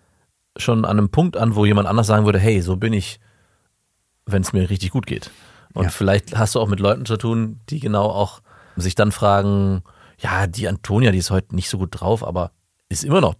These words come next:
Speaker 1: tausendmal besser drauf als ich, also ist alles gut.“ Und es hat vielleicht auch ein bisschen was mit dem zu tun, mit welchen Leuten du dich umgibst. Vielleicht haben die gar nicht so die Antennen zu spüren, wie es dir wirklich geht, weil du so bist, wie du bist und das sollte auch, ist auch völlig okay. Und deswegen ist es umso wichtiger, dass du, glaub ich,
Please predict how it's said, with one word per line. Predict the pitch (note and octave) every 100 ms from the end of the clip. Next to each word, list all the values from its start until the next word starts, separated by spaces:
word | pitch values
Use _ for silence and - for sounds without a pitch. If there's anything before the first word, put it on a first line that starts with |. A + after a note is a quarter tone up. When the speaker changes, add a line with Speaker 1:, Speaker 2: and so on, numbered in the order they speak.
| -
Speaker 1:
tausendmal | - F3 G2+ F2
besser | A#2+ A2+
drauf | E2+ F#2 F#2+
als | D#2
ich, | C#3 -
also | D#2
ist | E2
alles | - A2+ -
gut.“ | A#2+ F2+ - - -
Und | G2 F#2 -
es | -
hat | C#3 -
vielleicht | D#3
auch | D#3+
ein |
bisschen | E3 E3
was | D#3+
mit | D3
dem | D3 D#3 D3+
zu | -
tun, | D#3 D#3+ D3 C3+
mit | B2+
welchen | C3 B2+
Leuten | C#3+ D3
du | G#2+
dich | F2 E2
umgibst. | F2+ F#2 -
Vielleicht | - G2+ - -
haben | A#2
die | A2
gar | A2
nicht | A2+
so | G#2
die | A2
Antennen | F#2+ F#2 C#3+ B2+ G#2+ F2+ - - _
zu | - A#2+
spüren, | - - B2+ B2 A2+ G#2 F2+
wie | A2+
es | A#2+ -
dir | A2
wirklich | G2+ G2+
geht, | - A#2+ D3 - - -
weil | G#2 G#2
du | A#2 A2+
so | G#2+ G#2
bist, | A2+ - -
wie | A2 A2+
du | A2
bist | F#2+ F#2+ G#2
und | F#2+
das |
sollte | - G2+ G#2
auch, | G2
ist | - G#2+
auch | G2
völlig | G#2+ F#2+
okay. | F2+ B2+ C#3+ - - _
Und | G2+
deswegen | F#2 G2 G#2 G2+
ist | F#2
es |
umso | A2 B2 G2+
wichtiger, | A#2 A#2+
dass | G2
du, | G#2+
glaub | G2+
ich, | G2